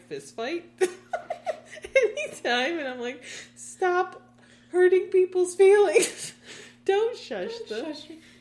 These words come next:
Speaker 2: It just reminds me of, like, a teacher shushing us in school.
Speaker 1: Shh.
Speaker 2: 'Cause we were so loud. <laughs>
Speaker 1: I know. And the woman next to him
Speaker 2: No,
Speaker 1: is
Speaker 2: I'm kidding.
Speaker 1: clearly
Speaker 2: Nobody
Speaker 1: watching
Speaker 2: shushed me.
Speaker 1: him. Oh, I was very loud.
Speaker 2: <laughs> Yeah.
Speaker 1: I was,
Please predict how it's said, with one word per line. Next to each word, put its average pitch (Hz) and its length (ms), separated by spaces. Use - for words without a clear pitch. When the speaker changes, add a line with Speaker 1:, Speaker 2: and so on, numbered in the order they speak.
Speaker 2:
It 226 100
just 277 180
reminds 277 380
me 277 160
of, 262 100
like, 240 180
a 233 40
teacher 208 720
shushing 180 420
us 160 260
in 156 200
school. 175 380
Speaker 1:
Shh. - 1000
Speaker 2:
'Cause 175 180
we 214 160
were 190 180
so 190 400
loud. 180 460
<laughs> - 40
Speaker 1:
I 226 320
know. 165 260
And 311 160
the 330 80
woman 254 380
next 202 260
to 302 100
him 262 180
Speaker 2:
No, 196 100
Speaker 1:
is 208 100
Speaker 2:
I'm 196 140
kidding. 240 360
Speaker 1:
clearly 208 180
Speaker 2:
Nobody 180 60
Speaker 1:
watching 180 400
Speaker 2:
shushed 185 40
me. 185 80
Speaker 1:
him. 175 200
Oh, 170 100
I 160 120
was 143 160
very 110 200
loud. - 320
Speaker 2:
<laughs> 370 100
Yeah. - 180
Speaker 1:
I 277 40
was, 220 260